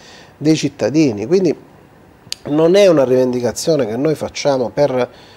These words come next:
metterci le mani, anzi, mi pare che Oliverio, per quello che ha potuto nelle sue competenze,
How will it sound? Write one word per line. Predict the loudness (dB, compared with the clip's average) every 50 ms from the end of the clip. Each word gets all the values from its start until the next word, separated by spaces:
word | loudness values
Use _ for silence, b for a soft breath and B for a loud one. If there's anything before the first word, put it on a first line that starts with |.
| B B B
metterci | -4 0 0 0 -2 -2 -4 -4 -4 -4 -6 -6 -4
le | -4 -4
mani, | -6 -6 -8 -8 -8 -12 -16 -18 -20 _ -10
anzi, | -4 -2 -2 -2 -2 -4 -10 -14 -16 -20 -20 _ -20 -20 -20 -20 -20 -20 -20 -20 -20 -20 -20 _ _ -20 -20 -20 -20 -20 _ _ -18
mi | -14 -12 -8 -2
pare | 0 2 2 2 2 0
che | -2 -4 -4 -4 B B B B B B B B
Oliverio, | -8 -4 -2 -2 2 4 4 4 4 2 0
per | -2 -4 -8 -6 -4
quello | -2 -2 0 2 0 0
che | 0 0 0
ha | 0 0 0 -2 -4
potuto | -6 -8 -10 -10 -6 -4 -2 -2 -2 0 -2 -2 -4 B B B B B B B B B
nelle | -6 -2 0 2 2 2 2 0 0
sue | -2 0 2 2 2
competenze, | 2 2 -2 -2 -2 0 -2 0 2 2 2 2 2 0 -4 -6 -6 -4 -4 -4 -4